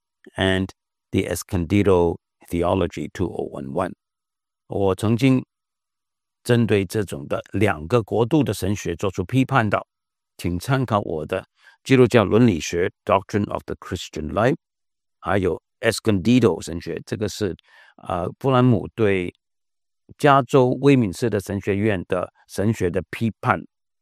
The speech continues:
我们很值得注意，因为今天加州的威敏斯特神学院的神学，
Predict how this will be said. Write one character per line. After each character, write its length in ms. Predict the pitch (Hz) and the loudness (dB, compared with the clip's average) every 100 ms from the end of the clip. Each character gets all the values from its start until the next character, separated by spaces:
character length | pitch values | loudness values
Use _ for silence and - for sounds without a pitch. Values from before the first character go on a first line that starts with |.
| _ | _
我 80 | 85 | -4
们 140 | 101 95 | -2 -2
很 140 | 69 | -6
值 160 | - 92 | -6 -2
得 140 | 107 | -2
注 260 | 95 120 87 | -2 -4 -4
意， 180 | 104 - | -6 -8
因 120 | 107 | -6
为 100 | 98 | -4
今 200 | 95 117 | -2 -4
天 340 | 107 123 120 120 _ - - _ _ | 0 0 0 -2 _ -20 -20 _ _
加 260 | - 131 123 | 4 6 6
州 240 | 135 123 | 2 0
的 140 | 113 - | 0 0
威 140 | 131 | 0
敏 180 | 113 82 | 2 -2
斯 160 | - 113 | -2 -2
特 100 | 101 | -2
神 180 | 101 | -4
学 100 | 95 | -4
院 160 | 110 110 | -2 -2
的 100 | 95 | -2
神 220 | - 95 | -4 -4
学， 280 | 104 95 85 | -4 -4 -4